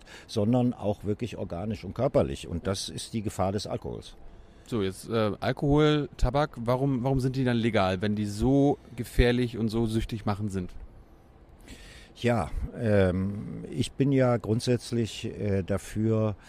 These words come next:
Speaker 1: dass, ähm, alle Drogen legal sind oder werden.
Speaker 2: Warum?
Speaker 1: Äh, ich halte es für falsch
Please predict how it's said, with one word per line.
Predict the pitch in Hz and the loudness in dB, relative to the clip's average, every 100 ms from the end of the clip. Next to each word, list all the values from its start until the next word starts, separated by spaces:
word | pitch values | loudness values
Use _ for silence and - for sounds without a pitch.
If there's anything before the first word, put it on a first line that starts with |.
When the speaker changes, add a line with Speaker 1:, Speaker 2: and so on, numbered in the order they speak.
| - - - - - | -20 -20 -20 -20 -4
Speaker 1:
dass, | 104 95 - - 104 | -2 0 -2 -4 -4
ähm, | 101 92 90 90 87 80 82 - - | 0 2 2 2 0 -2 -6 -10 -6
alle | 85 95 | 0 2
Drogen | 98 90 78 73 62 | 0 -2 -2 -4 -6
legal | 67 - 60 57 50 - - | -8 -6 -6 -6 -10 -14 -12
sind | - 76 - - - - | -8 -8 -8 -8 -8 -10
oder | 78 71 64 | -6 -6 -6
werden. | 67 69 69 55 - - 87 | -6 -6 -8 -12 -14 -14 -4
Speaker 2:
Warum? | 110 - - | -4 -4 -6
Speaker 1:
Äh, | - 98 92 | 0 2 2
ich | 92 90 | 0 -2
halte | 90 107 107 | 2 2 2
es | - 101 | -2 -6
für | - - 87 | -6 -4 -4
falsch | - 95 143 - - | -2 -4 -4 -10 -14